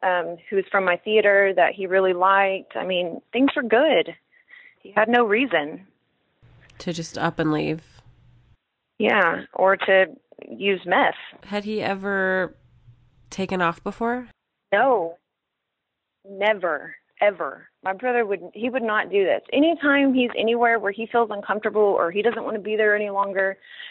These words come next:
Speaker 1: you know, he says, "I'm gonna leave," or, "Can somebody take me home?" if he's with someone. You know, he doesn't just up and leave, ever.
Speaker 2: All of these elements came together the night that he went missing.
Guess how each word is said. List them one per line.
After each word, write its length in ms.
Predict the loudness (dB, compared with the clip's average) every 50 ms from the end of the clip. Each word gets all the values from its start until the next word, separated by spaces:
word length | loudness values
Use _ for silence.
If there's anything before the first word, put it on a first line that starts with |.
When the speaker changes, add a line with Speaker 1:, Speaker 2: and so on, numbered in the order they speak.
| -18 -12 -2
Speaker 1:
you 140 | 0 2 2
know, 120 | 2 2
he 160 | 0 -4 -6 0
says, 260 | 2 2 2 2 -2 -8 _ _ _ -6
"I'm 100 | -4 -4
gonna 180 | -2 -2 -2 -2
leave," 400 | -2 -2 0 0 0 0 -2 -4 -10 -8 0
or, 340 | 2 4 4 6 4 2 0 -4
"Can 140 | -10 -10 -2
somebody 280 | -2 0 2 2 0 0
take 200 | -2 -4 -4 -4
me 100 | -8 -6
home?" 400 | -4 -2 -2 0 0 0 0 -2
if 100 | -2 -2
he's 180 | -4 -6 -2 0
with 120 | -2 -2 -2 _
someone. 420 | -4 -2 2 2 4 4 4 2 2
You 140 | 0 0 0
know, 120 | 0 0
he 100 | 0 0
doesn't 300 | -2 0 0 0 -4 -2
just 180 | 0 -2 -2 -2 _ _ _ -20 -20 -20 -20 -20 _ _ -2 0
up 160 | 0 0 0
and 140 | -2 -6 -6
leave, 300 | -8 -8 -8 -10 -14 -18 _ _ _ -2
ever. 360 | -2 -2 0 -2 -4 -4 -6 -12 -20 _ _ _ _ _ _ _ _ _ _ _ _ _ _ _ _ _ -6
Speaker 2:
All 200 | -4 -2 0 -2
of 100 | -2 0
these 200 | -2 -4 -2 -2
elements 400 | -2 -2 0 -2 -2 -4 -6 -8
came 260 | -8 -4 -4 -4 -4
together 460 | -4 -6 -4 -4 -4 -2 -4 -6 -6
the 120 | -4 -4 -4
night 240 | -4 -4 -4 -4
that 140 | -6 -6 -4
he 100 | -4 -6
went 180 | -6 -6 -6 -8
missing. 520 | -8 -10 -8 -8 -8 -8 -8 -10 -12 -14